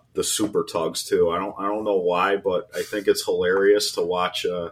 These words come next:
a super tug pull this huge plane at, like, thirty miles an hour across the ramp.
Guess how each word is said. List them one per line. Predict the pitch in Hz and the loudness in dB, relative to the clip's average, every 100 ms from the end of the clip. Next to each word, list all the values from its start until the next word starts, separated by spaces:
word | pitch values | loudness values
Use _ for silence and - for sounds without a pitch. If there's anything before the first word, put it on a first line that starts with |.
| - | -10
a | 85 | -8
super | - 104 101 101 | -2 -2 4 2
tug | - 101 101 98 | 4 4 2 0
pull | - 98 | 0 2
this | 92 85 | 2 -2
huge | - 104 98 - | -2 -4 -4 -6
plane | - 87 92 101 - - | -6 -4 -4 -8 -10 -6
at, | 90 87 | -2 0
like, | 92 - | 0 0
thirty | 98 92 92 | 0 0 0
miles | 90 90 90 95 | -2 -2 -2 -2
an | 87 | -2
hour | 90 98 92 | 0 2 0
across | - 87 87 | 0 -2 -2
the | - 87 | -6 -8
ramp. | 90 98 - | -8 -10 -12